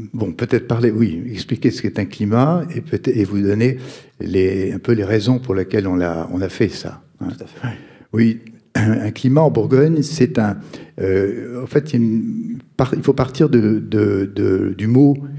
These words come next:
Speaker 1: euh, climat grec, qui commence avec un K, et qui,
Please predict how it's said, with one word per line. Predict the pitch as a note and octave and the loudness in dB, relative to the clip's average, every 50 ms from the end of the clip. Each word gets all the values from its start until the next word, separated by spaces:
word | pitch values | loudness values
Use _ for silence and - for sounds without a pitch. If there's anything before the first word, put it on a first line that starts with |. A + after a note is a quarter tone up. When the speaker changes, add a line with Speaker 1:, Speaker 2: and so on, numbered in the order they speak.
| - - - - | -12 -14 -8 -2
Speaker 1:
euh, | A2+ G#2 F#2 | 0 0 0
climat | F#2 - - - B2+ A#2+ G#2+ A2 A2 A#2 C#3+ E3+ E3 - - - - - - - | 0 -2 -2 0 2 2 4 4 2 2 2 0 -2 -6 -10 -14 -20 -20 -18 -14
grec, | - A#2+ G#2+ - G2+ A2+ - - - - - - - - - | -8 -6 -2 0 0 0 0 -2 -6 -14 -16 -18 -20 -14 -8
qui | - A2+ | -6 -2
commence | G2+ - G#2 G#2+ F#2 - G2+ | -2 0 0 -2 -2 -2 -2
avec | F2+ - | -2 -2
un | F#2 F2 | -2 -4
K, | F2 - - - A2+ C3 D3+ - - - - - - - - - _ _ - | -4 -4 -2 -2 0 0 -2 -4 -8 -12 -16 -20 -20 -20 -20 -20 _ _ 0
et | A2 A#2 C3 B2+ C3 | 4 4 4 4 0
qui, | B2+ - - B2 A#2 B2+ C#3 D3 D3+ D3+ | -6 -2 0 2 4 4 4 2 0 -2